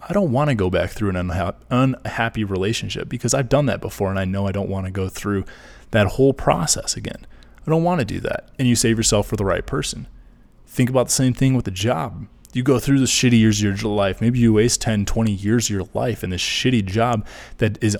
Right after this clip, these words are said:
unfulfilling for you and does not make you happy. And then finally you get to the realization point, you tell yourself, slap yourself across the face, you look yourself in the mirror and you say, "I gotta get out of that."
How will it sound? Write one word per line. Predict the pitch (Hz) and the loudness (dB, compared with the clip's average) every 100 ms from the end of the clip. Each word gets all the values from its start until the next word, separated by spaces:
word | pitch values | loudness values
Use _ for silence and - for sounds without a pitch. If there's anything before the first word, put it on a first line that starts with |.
| - | 4
unfulfilling | 147 165 180 - 131 120 | 6 6 4 4 4 4
for | - 101 | 2 0
you | 90 95 - - - - - - - | 0 -2 -6 -18 -20 -20 -20 -20 -8
and | 123 101 | -4 0
does | 104 98 | 0 2
not | 101 120 117 | 4 2 0
make | 113 104 | -2 -4
you | 98 | -2
happy. | 95 107 113 90 - - - - - - | -2 -2 -4 -10 -12 -20 -20 -20 -20 -2
And | 117 120 | 4 4
then | 104 | 4
finally | - 120 135 | 4 4 4
you | 117 | 4
get | 117 113 | 2 2
to | |
the | 113 | 2
realization | 104 110 101 101 101 - | 6 6 4 2 0 -2
point, | 107 110 | -2 -4
you | 101 | -2
tell | 113 139 | 0 2
yourself, | 117 - 104 113 | 2 2 0 0
slap | - 104 120 | 0 0 0
yourself | - 117 | -2 -2
across | - 110 101 | -2 -2 -2
the | - | -2
face, | 101 - | -2 0
you | 117 | -2
look | |
yourself | - - 107 104 | -4 -2 -2 -2
in | |
the | 98 | -4
mirror | 95 101 | 0 0
and | 113 | 0
you | 101 | 0
say, | - 98 | -2 0
"I | 101 | 0
gotta | 104 98 | 0 -2
get | 95 | 0
out | 110 131 | 0 0
of | |
that." | 92 95 | -2 -8